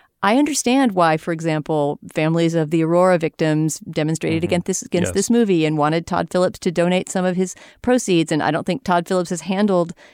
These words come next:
Speaker 1: the press particularly well in relation to, you know, people asking these questions. He's kinda gotten a chip on his shoulder about it and talked about how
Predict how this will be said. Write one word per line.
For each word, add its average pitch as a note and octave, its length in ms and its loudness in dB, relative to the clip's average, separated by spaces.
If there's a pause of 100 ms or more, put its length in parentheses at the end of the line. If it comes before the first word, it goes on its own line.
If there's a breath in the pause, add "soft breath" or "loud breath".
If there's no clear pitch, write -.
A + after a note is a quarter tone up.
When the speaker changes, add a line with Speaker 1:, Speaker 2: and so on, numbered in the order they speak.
(200 soft breath)
Speaker 1:
the F3 80 0
press B3 280 0
particularly E3+ 500 -2
well C#3 320 0
in F3 120 0
relation D#3+ 440 0
to, C#3+ 300 -4
you C#3+ 60 -4
know, C#3 100 -2
people D3 320 -4
asking C#3+ 320 -2
these C#3+ 160 -6
questions. C#3 380 -6
He's D#3+ 120 -4
kinda D#3+ 240 -4
gotten C#3+ 240 -2
a E3+ 80 -2
chip - 260 -4
on F3+ 120 0
his D#3 80 -2
shoulder D#3 320 -2
about C3+ 240 -2
it B2+ 100 -4
and - 140 -6
talked D3 240 -8
about D#3 180 -4
how D#3+ 240 -2